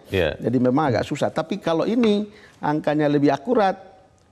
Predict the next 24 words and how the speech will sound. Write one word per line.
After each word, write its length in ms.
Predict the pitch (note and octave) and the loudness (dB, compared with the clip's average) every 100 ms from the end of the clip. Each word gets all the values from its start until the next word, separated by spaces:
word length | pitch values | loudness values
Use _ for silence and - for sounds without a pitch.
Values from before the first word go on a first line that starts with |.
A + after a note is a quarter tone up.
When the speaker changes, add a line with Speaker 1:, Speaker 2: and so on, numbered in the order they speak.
| _ - | _ -20
Speaker 2:
menurut 300 | - - - | -14 -14 -4
saya 180 | G3+ | -2
sih 160 | G3+ G#3+ | -2 -2
ini, 320 | G3 G3+ F#3+ | -2 -2 -2
ini 160 | - F#3+ | -4 -6
kerja 320 | G3 D3 D#3 | -2 0 0
besar 400 | C3 - F#2 F#2+ F2+ | -2 -4 -4 -4 -8
gitu. 160 | C#2 | -10
Speaker 1:
Di 160 | E2+ B2 | -2 0
headline 400 | C3+ C3+ C#3+ E3+ | 2 0 0 -2
news 80 | F#3+ | 0
tadi 240 | F3+ D4+ | 0 0
sudah 320 | - G2+ F#2+ | 0 2 2
kita 240 | F#2+ G2+ F#2 | 2 0 0
dengar 240 | F#2+ F2+ | 0 -2
juga 240 | F2 E2 G#2+ | -2 -2 0
sama-sama, 480 | A2 F#2+ C3+ C3+ | -2 0 0 0
Speaker 2:
Ya. 60 | G#2+ | -2
Speaker 1:
Bang 180 | F2+ F#2 | -2 -2
Don, 240 | A2+ A2 | -2 -4
eh, 480 | - F#2 F2+ F2+ F2+ | 0 2 4 4 0
Kapolri 640 | F#2 F2+ A#2+ E3+ A#2+ - | -2 -2 0 0 0 -2
yang 320 | G2 F#2+ F#2+ F#2 | -2 -2 -2 -4
sudah 240 | F#2 F2 | -2 0